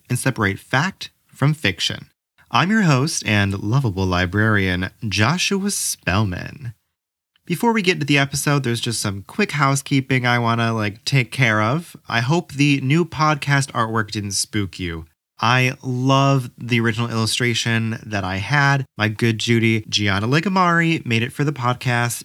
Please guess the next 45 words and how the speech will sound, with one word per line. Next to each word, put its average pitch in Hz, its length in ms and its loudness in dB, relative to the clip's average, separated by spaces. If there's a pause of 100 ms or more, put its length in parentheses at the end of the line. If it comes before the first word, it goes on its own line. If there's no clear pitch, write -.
and 110 160 -4
I 98 140 -4
am 95 120 -4
still 131 360 0
using 120 340 0
it 117 180 0
for 98 460 -2
the 101 140 -4
website 156 720 0
and 120 100 -4
other 101 220 -4
branding. 127 840 2
But 139 200 -2
for 180 260 2
the 147 140 2
podcast 139 540 0
thumbnail, 120 480 0
I 117 100 -2
needed 135 160 0
something 135 160 0
a 120 80 0
little 117 80 0
bit 110 160 0
more 101 160 0
punchy, 156 580 0
a 127 120 -4
little 120 180 -2
bit 113 160 -2
more 107 180 0
graphic 131 760 0
to - 100 -10
kinda 175 220 2
draw 117 280 4
attention 117 380 0
for 117 140 -2
new 117 160 2
listeners. 113 720 0 (200)
So 127 600 0 (160)
I 160 100 2
hope 160 300 -2
you 170 60 -2
don't 160 180 0
mind 147 260 2
the 143 80 0
change. 151 640 -2